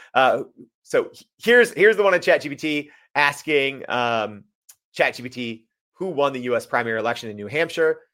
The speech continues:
And it said, "In the New Hampshire primary election for twenty twenty-four, former President Donald Trump won the Republican primary and President Joe Biden won the Democratic primary as a write-in can-, uh, campaign." So, yeah, number three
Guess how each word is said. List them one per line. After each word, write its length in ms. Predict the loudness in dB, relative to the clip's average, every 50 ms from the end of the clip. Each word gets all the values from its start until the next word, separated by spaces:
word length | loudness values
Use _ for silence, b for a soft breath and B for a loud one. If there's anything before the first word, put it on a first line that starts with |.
| _ _ _ -12
And 80 | -10 -10
it 80 | -6
said, 460 | 0 2 2 2 2 0 -4 -6 -10 _ _ _ -14 -12
"In 80 | -10
the 40 | -8
New 120 | -6 -6 -4
Hampshire 320 | -2 -4 -4 -4 -4 -8
primary 320 | -4 -2 -2 0 0 0
election 280 | 0 0 0 -2 -2 -10
for 120 | -12 -12
twenty 180 | -10 -8 -8 -8
twenty-four, 540 | -8 -10 -10 -8 -4 -2 2 2 2 2 0 B B B B
former 200 | -8 -6 -6 -4
President 420 | -2 0 0 0 0 -2 -8 -4 -4
Donald 220 | -4 -4 -4 -4
Trump 300 | 0 0 0 0 0 -4
won 160 | -4 -4 -4
the 80 | -4 -8
Republican 420 | -8 -2 -2 0 0 0 -4 -4
primary 500 | -2 -2 0 0 2 4 4 4 2 0
and 120 | -4 -8 -2
President 360 | -2 -2 -2 -2 -8 -10 -6
Joe 120 | -4 0
Biden 260 | 2 2 0 0 -2
won 140 | -6 -8 -8
the 40 | -6
Democratic 760 | -6 -4 -4 -4 -4 -2 -4 -4 -4 _ -2 -2 -2 -2 -2
primary 480 | -4 -4 -2 0 0 0 0 0 -2 -4
as 100 | -6 -8
a 60 | -4
write-in 240 | -4 -4 -6 -6 -12
can-, 180 | -14 -16 -16 _ -10
uh, 200 | -10 -10 -10 -12 _ _
campaign." 280 | -16 -16 -16 -16 -20 -20 _ _
So, 160 | -12 -12 -12 -12 _ _ _ _ -12
yeah, 100 | -12 -12 -12 _ _ _ _ -2
number 260 | 0 2 4 4 4
three 520 | 4 2 2 2 4 4 2 0 -2 -8